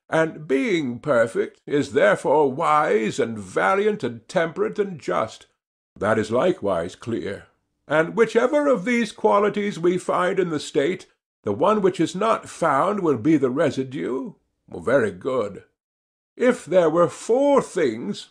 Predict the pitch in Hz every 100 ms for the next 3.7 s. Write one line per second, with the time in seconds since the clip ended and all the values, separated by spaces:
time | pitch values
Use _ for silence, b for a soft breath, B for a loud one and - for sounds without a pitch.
0 | _ 113 113 214 247 214 - 202 214 233
1 | 220 208 214 131 165 165 123 117 190 b
2 | b b 107 127 202 254 262 233 208 202
3 | 170 110 110 113 90 98